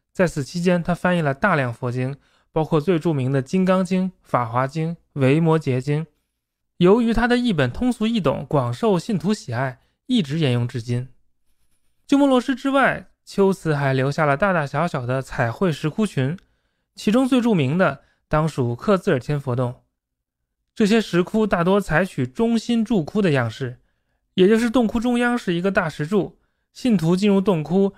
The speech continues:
绕柱一周，观赏洞窟壁上的绘画。画中的内容是佛陀前世今生的故事，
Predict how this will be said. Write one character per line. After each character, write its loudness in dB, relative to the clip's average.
绕 2
柱 -4
一 -4
周， 0
观 0
赏 -2
洞 -2
窟 -4
壁 0
上 -2
的 -4
绘 0
画。 0
画 2
中 0
的 2
内 4
容 2
是 0
佛 0
陀 0
前 -2
世 -2
今 0
生 0
的 0
故 0
事， -16